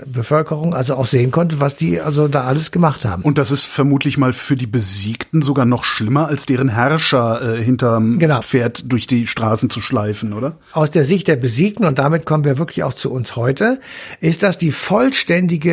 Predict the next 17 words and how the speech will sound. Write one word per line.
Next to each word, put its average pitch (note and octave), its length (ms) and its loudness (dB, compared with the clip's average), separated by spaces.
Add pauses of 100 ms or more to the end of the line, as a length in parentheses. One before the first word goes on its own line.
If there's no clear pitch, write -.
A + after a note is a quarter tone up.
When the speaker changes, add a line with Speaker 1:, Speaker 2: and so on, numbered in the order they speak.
(280)
Speaker 1:
Demoralisierung. C#3 1120 0 (640)
Ja? E3+ 280 -2 (120)
Speaker 2:
Ja. G#2 220 -2 (140)
Speaker 1:
Ähm, D#3 440 2
jetzt E3+ 220 0
stell G3+ 200 2
dir G#3+ 160 0
wirklich F#3+ 280 -2
einfach F3 160 2
mal F3 160 2
vor, D#3 180 0
bleiben F3+ 240 2
wir G3 60 4
aber F3 140 0
beim D#3+ 180 0
Kölner D3+ 320 0
Dom. A2+ 380 -2